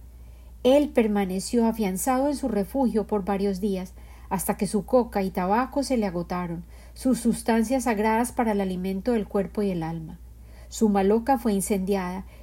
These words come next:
y sus habitantes masacrados. Cuentan que Yaroca Amena y varios de los ancianos sabios huitotos lograron escapar, y sus espíritus aún se invocan en los encuentros indígenas. Esta semana,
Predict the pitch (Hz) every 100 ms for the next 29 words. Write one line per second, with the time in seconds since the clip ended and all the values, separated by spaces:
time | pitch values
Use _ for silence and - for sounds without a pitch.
0 | - 226 233 233 226 233 247 247 285 240
1 | 202 175 180 165 165 185 - - - -
2 | - - 294 254 196 190 190 220 202 208
3 | 202 226 233 233 208 247 262 208 190 226
4 | 226 233 285 277 254 226 196 185 226 220
5 | 247 247 262 233 214 196 208 - 254 240
6 | 202 - - - 214 202 220 220 247 233
7 | - 190 202 190 190 - - - 233 226
8 | 233 233 226 - 302 240 233 208 - 202
9 | 214 302 320 - 233 208 269 262 202 196
10 | - 214 196 185 180 175 214 208 220 196
11 | 175 180 165 165 170 - - - - -
12 | - - - - - - 262 233 294 247
13 | 214 196 180 196